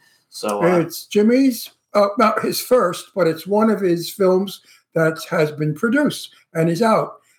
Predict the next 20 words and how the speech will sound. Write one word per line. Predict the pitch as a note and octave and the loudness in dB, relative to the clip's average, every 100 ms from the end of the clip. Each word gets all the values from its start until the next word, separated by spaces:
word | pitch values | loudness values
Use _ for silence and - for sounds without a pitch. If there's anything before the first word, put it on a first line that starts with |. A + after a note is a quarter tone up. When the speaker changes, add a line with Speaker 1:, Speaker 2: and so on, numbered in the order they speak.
| - | -4
Speaker 2:
As | D#3+ D#3+ | -2 2
soon | B3+ | 2
as | B3 | 2
the | F3 | 0
strike | - G#3 G#3+ G#3+ | -2 2 2 2
is | B3 G3+ | 0 2
over, | F3 E3+ | 2 2
Jimmy's | D#3 A3+ D4+ - | 0 2 0 2
got | E3+ | 0
about | E3 D3+ G3+ - | 2 2 0 0
eight | G3+ F3 | 0 2
or | D#3 | 0
nine | D#3+ F#3+ G#3+ | 0 2 0
of | C#3+ | -2
'em, | A#2+ | -6
right? | C#3+ G3 | -6 -4
Maybe | D#3 F3+ | -4 -4
ten | F#3+ F#3 G3 | -2 0 0
movies? | A#3 B3+ - | 0 0 0
Speaker 1:
Yeah. | B2 | -2